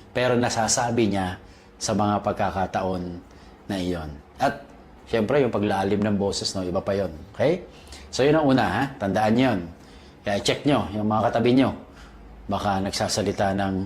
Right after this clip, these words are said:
mga lingwaheng hindi naman talaga nila alam. Kaya pag ako, habang nagsasabi at nagtuturo sa inyo, kapag ako'y nagsalita ng Kapampangan o Ilocano,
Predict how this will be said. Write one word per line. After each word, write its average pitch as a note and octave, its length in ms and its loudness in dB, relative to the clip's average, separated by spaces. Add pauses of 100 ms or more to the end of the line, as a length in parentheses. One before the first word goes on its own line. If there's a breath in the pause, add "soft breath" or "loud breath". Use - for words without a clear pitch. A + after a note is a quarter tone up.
(380 loud breath)
mga G#2+ 200 2
lingwaheng G2+ 560 2
hindi A#2 320 4
naman G#2 260 0
talaga F#2+ 380 0
nila F#2+ 320 0
alam. D#2 260 -4 (840 loud breath)
Kaya A2 260 2
pag A#2+ 140 2 (100)
ako, G#2 340 2
habang G#2+ 320 2
nagsasabi A#2+ 800 2
at A#2 160 0
nagtuturo C3+ 560 0
sa E3 80 0
inyo, D#3+ 260 4 (540 loud breath)
kapag A2 240 2
ako'y A#2+ 220 4
nagsalita A#2+ 500 2
ng - 80 -4
Kapampangan A#2+ 600 2
o - 20 2
Ilocano, A#2 540 2